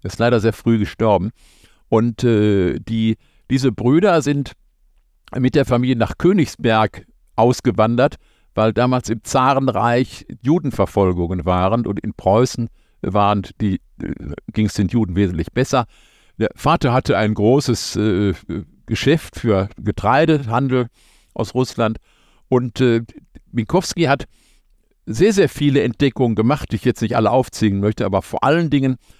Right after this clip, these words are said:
eben, äh, festgestellt, dass wenn man Hunden die Bauchspeicheldrüse entfernt, dass es dann zum Diabetes kommt. Und das war eben der gerade Weg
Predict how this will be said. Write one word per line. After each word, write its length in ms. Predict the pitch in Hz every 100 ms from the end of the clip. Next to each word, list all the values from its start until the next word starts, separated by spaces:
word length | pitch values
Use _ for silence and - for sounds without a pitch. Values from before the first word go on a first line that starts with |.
| _
eben, 320 | 123 120 120 117 _ _
äh, 160 | - - - - - - -
festgestellt, 800 | 143 156 - - - 131 120
dass 180 | 120 95
wenn 140 | 123 113
man 200 | 104 90
Hunden 520 | 156 180 151 139 127 -
die 80 |
Bauchspeicheldrüse 920 | 87 107 151 - 117 123 107 110 98 -
entfernt, 680 | 98 - 120 110 123 147 - _ _
dass 160 | - 113
es 140 | 107 -
dann 300 | 117 127 - - _
zum 340 | - 117 -
Diabetes 580 | 113 104 113 113 92 -
kommt. 360 | 95 76 73
Und 140 | 85 78
das 200 | 87 -
war 220 | 117 120 - _
eben 220 | 110 107 107
der 140 | 95
gerade 440 | 73 87 101 98
Weg 340 | 85 98 107